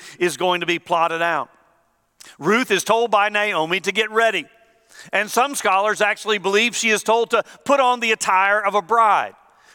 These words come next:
Perhaps she was still wearing mourning attire, and she's to take that off and put on the attire of the bride.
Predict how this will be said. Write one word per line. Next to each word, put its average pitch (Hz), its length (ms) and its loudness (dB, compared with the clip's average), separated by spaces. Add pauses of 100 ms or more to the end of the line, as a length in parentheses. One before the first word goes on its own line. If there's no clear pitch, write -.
Perhaps 208 380 0
she 277 120 -4
was 247 160 0
still 254 280 2
wearing 247 360 2
mourning 247 460 0
attire, 131 440 0 (200)
and 190 140 -4
she's 226 200 -2
to 208 100 -10
take 226 280 -2
that 226 220 0
off 196 320 2 (220)
and 196 180 -4
put 269 160 0
on 226 200 2
the 208 100 -2
attire 170 440 2
of 160 160 -2
the 180 80 -4
bride. 220 460 0